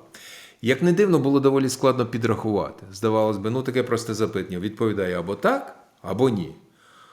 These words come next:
А ти, Чабан, рахуй. Один, два, три, чотири, п'ять, шість, сім, дев'яносто, сто і так далі.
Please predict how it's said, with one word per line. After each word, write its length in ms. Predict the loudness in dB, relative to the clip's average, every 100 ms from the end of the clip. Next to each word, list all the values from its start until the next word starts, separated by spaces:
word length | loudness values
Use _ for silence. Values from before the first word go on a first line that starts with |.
| _
А 100 | -14
ти, 160 | -2 -2
Чабан, 280 | 0 0 0
рахуй. 340 | 0 -2 -4
Один, 260 | 0 0 2
два, 180 | 2 0
три, 200 | 0 -4
чотири, 280 | -4 -4
п'ять, 280 | -2 -4 -4
шість, 280 | -4 -6 -6
сім, 360 | -6 -4 -4 -6
дев'яносто, 600 | -6 -4 -2 -4 -6 -8
сто 320 | -6 -2 0
і 140 | 0 -2
так 220 | -4 -4
далі. 200 | -4 -6